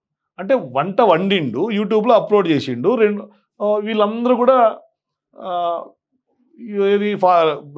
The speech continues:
అనిమల్ లవర్స్ అందరూ కూడా ఈయన మీద దుమ్మెత్తి పోశారు, స్పాట్ను పరిశీలించారు, వండినటువంటి కూరను కూడా స్వాధీనం చేశారు. అంటే వండినటువంటి కూర అన్ని రోజులు ఉంటుందా?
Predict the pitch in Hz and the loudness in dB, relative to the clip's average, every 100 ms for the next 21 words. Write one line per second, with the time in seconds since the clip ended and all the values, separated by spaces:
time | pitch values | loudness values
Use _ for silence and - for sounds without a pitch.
0 | 143 170 214 220 220 202 202 202 202 214 | -2 2 2 4 2 2 0 0 2 4
1 | 233 185 - _ _ _ _ _ 190 190 | 4 2 -4 _ _ _ _ _ -8 -4
2 | 190 202 196 156 147 185 208 170 160 143 | 0 2 4 2 0 0 0 0 -2 0
3 | 143 226 254 - _ - 185 226 214 220 | 0 -2 -4 -12 _ -2 2 2 0 0
4 | 190 165 156 131 160 240 277 _ _ 175 | 0 0 -4 -4 -4 -4 -6 _ _ 0
5 | 262 285 294 277 269 202 240 254 240 226 | 0 2 2 2 0 -2 0 0 2 2
6 | 269 220 196 - _ _ _ _ _ _ | 4 2 0 -10 _ _ _ _ _ _
7 | - 233 220 226 175 175 226 277 - - | 0 2 4 2 2 0 2 0 0 -8
8 | - 196 247 277 254 254 226 247 - 262 | -4 0 2 2 2 0 0 -4 0 2
9 | 233 226 233 196 151 196 | 4 4 4 4 2 -2